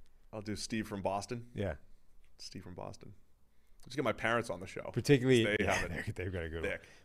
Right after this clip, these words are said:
Speaker 2: Particularly if you did it, like, you know, if you did all the one-offs that way as well, you know, the social clips.
Speaker 1: <laughs> I definitely should. Tommy. Tommy's gonna win it again in Tampa. Never should have let Tommy go.
Speaker 2: God, imagine how many mad responses the main account's gonna get for people that don't know it's a joke.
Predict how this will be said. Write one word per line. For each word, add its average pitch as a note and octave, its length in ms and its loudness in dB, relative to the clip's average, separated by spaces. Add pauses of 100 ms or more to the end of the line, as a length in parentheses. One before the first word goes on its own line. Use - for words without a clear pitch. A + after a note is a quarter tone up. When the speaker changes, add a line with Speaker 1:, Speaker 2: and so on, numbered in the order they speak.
Speaker 2:
Particularly C#3 400 12
if A#2 120 6
you A2+ 60 6
did A#2 180 10
it, A2 160 6
like, G#2 300 0
you A2 100 0
know, F2+ 60 2
if E2 100 -4
you F#2+ 60 -4
did G#2 100 2
all G2+ 140 2
the F2 80 -2
one-offs G2 420 0
that G#2+ 180 2
way G#2+ 160 2
as F#2+ 120 -2
well, G2+ 280 0
you G#2+ 60 -6
know, F#2+ 80 -2
the F2 80 -4
social G#2 400 -4
clips. - 380 -6 (100)
Speaker 1:
<laughs> - 100 -20
I - 60 -4 (960)
definitely - 520 4
should. G#2+ 340 -4 (1160)
Tommy. D#3 500 10 (240)
Tommy's F3 420 12
gonna E3+ 220 10
win F3 180 10
it E3 100 8
again D#3 300 10
in C#3+ 120 6
Tampa. C#3+ 680 8
Never D#3 240 10
should F3 160 10
have E3+ 100 12
let D#3 200 12
Tommy C#3 340 10
go. G2 320 6 (120)
Speaker 2:
God, - 300 -6
imagine A2+ 320 4
how A2+ 140 8
many A2 220 4
mad G2 300 2
responses F#2+ 520 2
the G2+ 60 6
main F#2 220 2
account's F#2 300 -2
gonna F2+ 140 -2
get F2+ 220 0
for - 80 -12
people G2 220 0
that F2+ 100 -4
don't G2 180 0
know G2 160 0
it's F#2+ 120 -4
a F2 40 -8
joke. F#2+ 420 -4